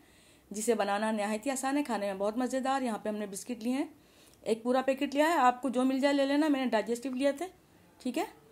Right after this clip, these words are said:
इसे एक साइड पर रखेंगे। यहाँ पे हम इसकी एक सॉस तैयार करेंगे। पौना कप हमने लिया है कोको पाउडर,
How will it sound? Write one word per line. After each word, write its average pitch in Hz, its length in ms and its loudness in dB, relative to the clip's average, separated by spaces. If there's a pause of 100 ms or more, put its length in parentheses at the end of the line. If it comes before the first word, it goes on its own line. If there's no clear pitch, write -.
(680)
इसे 226 220 -4
एक 233 140 -4
साइड 233 260 -2
पर 285 60 0
रखेंगे। 302 360 0
यहाँ 247 280 -2
पे 226 120 -6
हम 240 160 2
इसकी 240 220 -2
एक 233 100 -2
सॉस 240 260 -4
तैयार 269 200 -2
करेंगे। 277 320 0 (720)
पौना 226 200 2
कप 233 180 -4
हमने 247 220 2
लिया 226 200 2
है 233 100 2
कोको 233 260 -2
पाउडर, 285 280 2